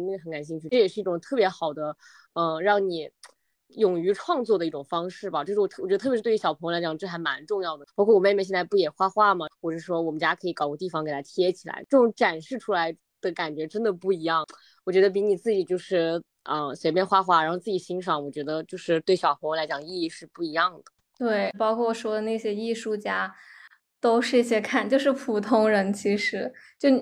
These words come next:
Speaker 2: 如果不是这个活动，你可能都不会觉得说一个就是所谓的三四十岁的中年人，他会干这样的事情，他，他的身份还有一个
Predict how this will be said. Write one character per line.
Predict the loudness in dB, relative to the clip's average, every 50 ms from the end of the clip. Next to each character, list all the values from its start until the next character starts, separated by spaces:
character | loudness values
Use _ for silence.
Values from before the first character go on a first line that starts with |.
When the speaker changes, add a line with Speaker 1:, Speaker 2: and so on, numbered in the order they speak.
| 2 2
Speaker 2:
如 | 4 6
果 | 6 8 8 6
不 | 6 4 2 0
是 | 2 4 2 4
这 | 6 6
个 | 4 4
活 | 4 2 2 2 4 6
动， | 6 6
你 | 4 4
可 | 4 4
能 | 4 4 2 0 -2 -4 _
都 | 2 2 2
不 | 2 0 4
会 | 6 6 6
觉 | 6 6 4
得 | 4 4
说 | 2 2 2 2 2 2 0 -6 -14 -20 _ _ _
一 | -2 -2 2
个 | 4 6 6 6 6
就 | 6 4
是 | 2 2
所 | 0 0 0 0
谓 | 2 2
的 | 2 2 2 0 -2 -6 -12 _
三 | _ -4 -2 0 0 2
四 | 2 4
十 | 4 4
岁 | 6 6 6
的 | 8 8 6
中 | 8 8 6 8 8 8
年 | 8 8
人， | 8 6 6
他 | 6 8
会 | 6 6
干 | 6 6 4 4 4
这 | 4 4
样 | 4 4
的 | 2
事 | 0 0 -2
情， | -2 0 2
他， | 2 2 2
他 | 0 2 2 2 2
的 | 2 2
身 | 0 0 -2 0 2
份 | 0 0 2
还 | 0 0 0
有 | 2 0
一 | 0
个 | 0 0 0 0